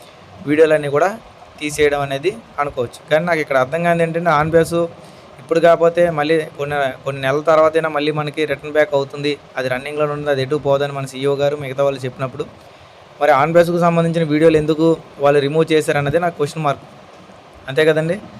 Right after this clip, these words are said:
రోజుకి ఒక వీడియో చేసే వ్యక్తికి దాదాపు సంవత్సరానికి మూడు వందల అరవై ఐదు వీడియోలు, పైగా వాళ్ళు రోజుకి ఒకటండి రెండు కూడా, రెండు మూడు వీడియోలు కూడా చేసిన రోజులు ఉన్నాయి. ఆ లెక్కలో చూసుకుంటే తక్కువలో తక్కువ ఏడు సంవత్సరాలకి మనకి చాలా వీడియోలు అయితే అన్నమాట. అంటే దాదాపు ఒక మూడు వేల,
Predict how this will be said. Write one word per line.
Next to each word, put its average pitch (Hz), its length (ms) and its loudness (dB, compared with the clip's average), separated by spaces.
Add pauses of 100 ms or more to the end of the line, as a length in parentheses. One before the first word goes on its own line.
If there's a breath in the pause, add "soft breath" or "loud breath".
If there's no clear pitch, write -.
(280)
రోజుకి 170 320 4
ఒక 170 180 4
వీడియో 165 280 2
చేసే 170 320 2
వ్యక్తికి 165 540 -2
దాదాపు 160 440 2
సంవత్సరానికి 160 540 -2
మూడు 151 260 0
వందల 151 240 0
అరవై 139 240 4
ఐదు 135 120 -2
వీడియోలు, 143 500 -2
పైగా 147 180 2
వాళ్ళు 156 140 4
రోజుకి 147 300 0
ఒకటండి 156 360 0
రెండు 147 220 -2
కూడా, 151 180 0
రెండు 147 340 -8
మూడు 156 180 -4
వీడియోలు 151 220 0
కూడా 156 220 0
చేసిన 151 200 -2
రోజులు 151 240 0
ఉన్నాయి. 143 220 -4 (640 loud breath)
ఆ 135 40 0
లెక్కలో 139 360 2
చూసుకుంటే 165 280 -2
తక్కువలో 160 360 0
తక్కువ 160 260 -2
ఏడు 151 200 4
సంవత్సరాలకి 156 580 -2 (1120)
మనకి 143 240 -2 (100)
చాలా 147 180 4
వీడియోలు 170 260 4
అయితే 151 160 2
అన్నమాట. 123 240 -2
అంటే 127 360 -14
దాదాపు 139 420 4
ఒక 143 320 2 (140)
మూడు 143 220 -2
వేల, 156 260 2